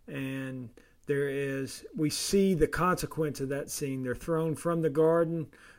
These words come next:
Uh, they're given, um, uh, Adam's given a punishment, Eve's given a punishment, and ultimately the ser-, serpent's given a punishment.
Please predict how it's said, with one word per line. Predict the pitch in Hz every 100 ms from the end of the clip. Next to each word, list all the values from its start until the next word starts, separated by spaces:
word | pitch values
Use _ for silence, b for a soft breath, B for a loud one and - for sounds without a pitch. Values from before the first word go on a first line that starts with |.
| _
Uh, | 127 127
they're | 135
given, | 131 147 131 139 135 120 b b b _ -
um, | - 98 113 117 - 330 139
uh, | 110 -
Adam's | 160 165 180 170 156
given | 160 170 170
a |
punishment, | - 160 175 165 175 175 165
Eve's | 175 180 151
given | 131 170 165
a | 160
punishment, | 160 170 165 - 160 160 -
and | 147 -
ultimately | 170 160 170 160
the | 131
ser-, | - 175 170 165 -
serpent's | - - 170 175 - -
given | 175 160 160
a |
punishment. | - 170 170 - 170 170